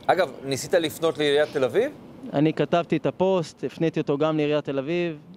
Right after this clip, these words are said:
Speaker 2: הם, אה, עסוקים כנראה בדברים, אה, אחרים, אה, חשובים, שכנראה מכניסים כסף,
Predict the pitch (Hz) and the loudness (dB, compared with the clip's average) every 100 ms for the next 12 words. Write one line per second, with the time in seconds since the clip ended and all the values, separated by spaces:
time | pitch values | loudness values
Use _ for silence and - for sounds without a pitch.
0 | - - 143 160 165 165 160 160 160 156 | -20 -8 -2 0 2 2 2 0 0 -2
1 | - - - 151 - 170 196 190 175 170 | -8 -20 -8 -6 -4 -2 0 0 0 0
2 | 165 156 170 175 170 165 156 160 180 175 | -2 -2 -2 -2 -2 -2 -4 -2 -2 0
3 | 160 151 147 139 - - - - - - | 0 0 -2 -4 -10 -20 -20 -20 -20 -20
4 | - - - 160 - 180 190 147 156 151 | -20 -20 -4 -2 2 2 2 0 -2 0
5 | 165 170 - 156 175 160 175 - 120 - | 0 -2 -4 -6 -6 -4 -4 -4 -10 -14